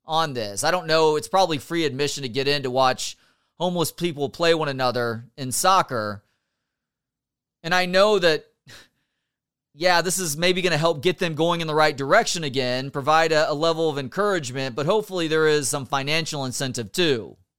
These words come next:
Let's not treat these homeless people like they're, I don't know, college athletes from three years ago.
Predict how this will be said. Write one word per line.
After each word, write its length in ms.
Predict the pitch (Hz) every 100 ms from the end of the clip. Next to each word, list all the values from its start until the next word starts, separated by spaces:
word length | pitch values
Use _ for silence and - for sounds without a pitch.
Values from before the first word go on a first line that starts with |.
| _ _ _ _ _ _ _ _ _
Let's 160 | 185 202
not 180 | 196
treat 240 | - 196 190
these 160 | 170
homeless 360 | 143 196 190 160
people 340 | - 143 135
like 220 | 131 135 -
they're, 360 | 131 120 110 110 _ -
I 100 | 156
don't 120 | 147
know, 160 | 127
college 500 | 143 - 156 175 147
athletes 480 | 131 143 160 202 202
from 140 | 202 196
three 200 | 196 202
years 240 | 202 202
ago. 480 | 196 208 214 233